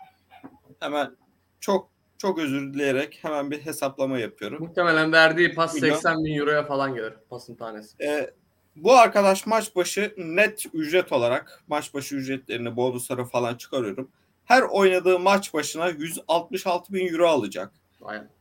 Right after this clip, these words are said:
Speaker 1: Yani kısaca şöyle dersek,
Speaker 2: İki
Speaker 1: Eric
Speaker 2: maçı bir
Speaker 1: Bailly'nin
Speaker 2: Cenk Tosun.
Speaker 1: iki maçı bir Cenk Tosun yapıyor. Üç maçı bir Cenk, yok, Cenk
Speaker 2: Yok.
Speaker 1: dört yüz bin euroydu.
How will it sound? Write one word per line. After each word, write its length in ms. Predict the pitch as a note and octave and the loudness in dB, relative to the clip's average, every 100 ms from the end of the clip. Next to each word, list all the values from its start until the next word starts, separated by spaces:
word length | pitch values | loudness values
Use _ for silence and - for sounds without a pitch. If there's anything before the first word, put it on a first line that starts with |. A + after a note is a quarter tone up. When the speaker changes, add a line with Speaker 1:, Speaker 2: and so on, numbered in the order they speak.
| - | 2
Speaker 1:
Yani 440 | E3+ G3+ F#3+ F#3+ - | 6 6 4 2 0
kısaca 420 | - G3 F3+ F3+ | 0 2 2 0
şöyle 520 | - F3+ F3+ F#3 - - | 2 4 6 4 2 4
dersek, 540 | F#3 D#3+ F3+ F3+ _ _ _ - | 4 6 -2 -6 _ _ _ 2
Speaker 2:
İki 60 | G3+ | 4
Speaker 1:
Eric 100 | E3+ | 4
Speaker 2:
maçı 160 | C#3+ | 6
bir 60 | G3+ F3 | 6 6
Speaker 1:
Bailly'nin 120 | C#3+ D3+ C#3 | 4 0 -2
Speaker 2:
Cenk 80 | - | -2
Tosun. 360 | C3 - A2 _ _ _ - | -4 -4 -12 _ _ _ -8
Speaker 1:
iki 260 | G3 G3 G#3+ | -6 -2 2
maçı 400 | F#3 F3+ A3 F3 | 2 0 -8 -8
bir 120 | D#3 | 2
Cenk 300 | F3+ E3 - | 4 4 0
Tosun 240 | E3 - | -8 -6
yapıyor. 540 | D#3 A#2 - B2 E3+ - - | -4 -4 -4 -6 -6 -10 -6
Üç 200 | F#3+ - | -6 -4
maçı 400 | E3+ - F#3 F3+ E3 | -8 -2 -2 -2 -4
bir 260 | E3+ E3 _ _ _ _ _ _ _ C#3 | -8 -10 _ _ _ _ _ _ _ -10
Cenk, 300 | B2+ E3 C#3+ _ - | 0 0 0 _ -4
yok, 240 | C#3 - _ _ _ | -2 -2 _ _ _
Cenk 260 | - D3 C3 | 0 0 2
Speaker 2:
Yok. 220 | C3+ C3+ | 2 2
Speaker 1:
dört 80 | B2+ | -4
yüz 120 | B2+ | -16
bin 140 | G#2+ G#2 | -12 -8
euroydu. 460 | F#2+ F2+ - G2+ | -4 -6 -8 -18